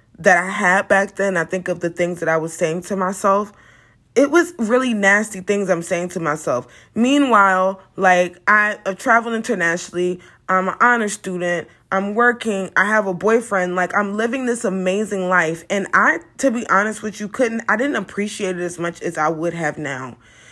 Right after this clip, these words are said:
because I was so hell-bent on comparing myself to what other people are doing.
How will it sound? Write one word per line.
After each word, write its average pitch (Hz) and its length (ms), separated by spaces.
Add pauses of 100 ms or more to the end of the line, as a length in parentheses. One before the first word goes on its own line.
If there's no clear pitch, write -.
(120)
because 233 460
I 226 140
was 226 200
so 240 460
hell-bent 220 880 (460)
on 208 380 (280)
comparing 226 480
myself 196 460
to - 80
what 202 240
other 190 220
people 185 340
are 196 80
doing. 185 520